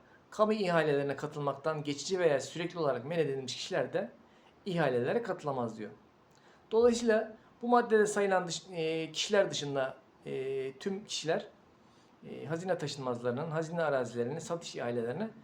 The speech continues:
katılabiliyorlar. Özel kanunlar çerçevesinde yapılan satışlarda da her kanunda, her kanun maddesinde, e,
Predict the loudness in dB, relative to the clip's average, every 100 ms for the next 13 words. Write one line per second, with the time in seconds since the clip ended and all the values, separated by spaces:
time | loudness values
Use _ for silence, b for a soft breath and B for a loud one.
0 | B B -10 -8 -4 -6 -4 -4 -6 -8
1 | -18 _ _ _ _ -20 -20 _ -20 -20
2 | -20 -20 -20 -20 -20 B B B B B
3 | 0 6 6 6 6 8 8 6 6 4
4 | 4 0 -2 -4 -2 -2 -2 -6 -2 0
5 | 2 2 2 2 2 2 2 2 0 0
6 | 0 0 -2 -4 -2 -2 -2 -8 -10 -6
7 | -6 -6 B B B B B -10 -6 -4
8 | -4 -2 -4